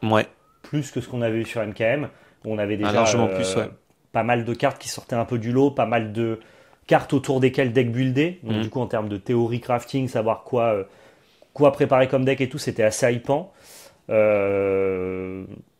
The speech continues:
Speaker 2: je pense que ceux qui ont regardé les vidéos spoilers et les tops, vous savez qu'on est plutôt chaud sur, euh, sur l'extension.
Speaker 1: Ouais.
Speaker 2: Qu'est-ce que t'en as pensé, toi, au-delà de ça, euh, sur les spoilers ?
Speaker 1: Euh, juste au moment des spoilers, parce qu'entre-temps, on a fait la paix et,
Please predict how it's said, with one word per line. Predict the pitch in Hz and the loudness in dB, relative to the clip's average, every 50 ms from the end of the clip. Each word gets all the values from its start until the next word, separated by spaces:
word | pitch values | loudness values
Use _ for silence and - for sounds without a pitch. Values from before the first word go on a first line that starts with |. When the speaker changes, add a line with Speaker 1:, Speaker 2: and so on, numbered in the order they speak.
| _ _ _ | _ _ _
Speaker 2:
je | - - | -16 -8
pense | - 123 113 - | -6 -6 -6 -4
que | - 110 | -6 -8
ceux | - - 131 - | -6 -4 -6 -6
qui | - | -6
ont | 104 | -6
regardé | 98 98 104 95 98 110 | -4 -2 -2 -2 -2 -4
les | 110 104 | -4 -4
vidéos | 98 95 95 104 98 | -6 -6 -6 -8 -10
spoilers | - - - 113 104 107 107 98 | -8 -6 -4 -4 -2 -2 -4 -4
et | 98 | -6
les | 98 98 | -6 -8
tops, | 95 - 120 120 113 - - - | -6 -4 -4 -4 -4 -6 -12 -16
vous | 104 | -14
savez | - - 98 95 104 95 | -10 -10 -8 -8 -8 -8
qu'on | - 107 98 98 95 98 98 92 | -8 -8 -8 -8 -8 -8 -10 -10
est | 90 | -12
plutôt | - - - - 110 95 | -12 -14 -14 -12 -10 -10
chaud | - - - 127 | -8 -6 -4 -4
sur, | 113 - - - 110 104 | -4 -4 -6 -6 -4 -4
euh, | 101 95 95 - - - - - - _ | -4 -4 -6 -8 -14 -20 -20 -20 -20 _
sur | - - - 117 107 | -12 -6 -2 0 0
l'extension. | 110 107 - - 110 107 - - 139 156 170 110 | 0 -2 -2 -4 -6 -4 -4 -4 -4 -4 -2 0
Speaker 1:
Ouais. | 104 - - - - - _ | 0 0 -2 -2 -8 -20 _
Speaker 2:
Qu'est-ce | - - - - | -12 -12 -2 0
que | 135 | 0
t'en | 123 131 120 | 2 4 4
as | 123 117 | 4 2
pensé, | - 120 113 - 131 120 | 2 0 -2 -2 -4 -4
toi, | - 123 113 110 | -2 0 0 0
au-delà | 104 98 107 110 | 2 2 0 0
de | - - | 0 0
ça, | - 117 107 107 | -2 -2 0 0
euh, | 101 95 90 90 90 - - - | 0 -2 -4 -6 -10 -14 -20 -16
sur | - 104 | -12 -10
les | 98 | -10
spoilers ? | - - - 104 95 101 98 - _ _ _ _ _ - | -8 -6 -6 -4 -4 -6 -8 -12 _ _ _ _ _ 2
Speaker 1:
Euh, | 117 117 117 120 120 120 117 113 | 4 4 6 6 6 6 4 4
juste | 107 104 165 190 - - | 2 0 0 -2 -2 -2
au | 147 | -2
moment | 147 147 147 | 0 0 0
des | 147 | 0
spoilers, | 135 - - 147 135 131 147 170 185 - - - | -2 0 2 2 2 2 2 0 -2 -4 -8 -10
parce | 113 - | -10 -8
qu'entre-temps, | - 123 - - 113 - 135 135 | -6 -4 -2 -2 -2 0 0 0
on | 120 | 0
a | 107 | -2
fait | 101 - 110 | -2 0 0
la | 104 104 98 | 2 2 2
paix | - - 120 | 2 0 0
et, | 120 117 107 98 92 90 90 92 98 - | 0 2 0 0 -2 -2 -4 -8 -10 -14